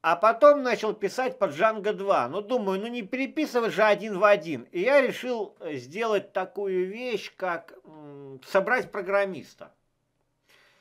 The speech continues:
То есть, ну, представьте, приходит новичок. Ну, давайте я сначала, э, суть расскажу простыми буквами, а потом с коду немножко. Простыми словами.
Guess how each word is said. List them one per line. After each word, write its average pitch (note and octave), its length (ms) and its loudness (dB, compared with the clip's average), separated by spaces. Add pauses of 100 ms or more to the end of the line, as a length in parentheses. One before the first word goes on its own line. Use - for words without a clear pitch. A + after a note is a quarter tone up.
(280)
То A#3 100 -2
есть, A3 280 0 (200)
ну, A3 160 -12
представьте, G3 580 -4
приходит A3+ 560 -2
новичок. G3+ 600 -6
Ну, E3+ 100 -14
давайте G3+ 400 -2
я F3+ 100 -2
сначала, F3 680 -4
э, C#3+ 600 -4
суть - 300 -6
расскажу D#3+ 760 -6 (1040)
простыми F3+ 520 -4
буквами, F3+ 500 -8
а C#3 60 -2
потом E3 340 -6
с - 100 -20 (140)
коду A#3 300 0
немножко. F#3+ 680 -14 (2000)
Простыми D#3 500 -6
словами. G2 720 -10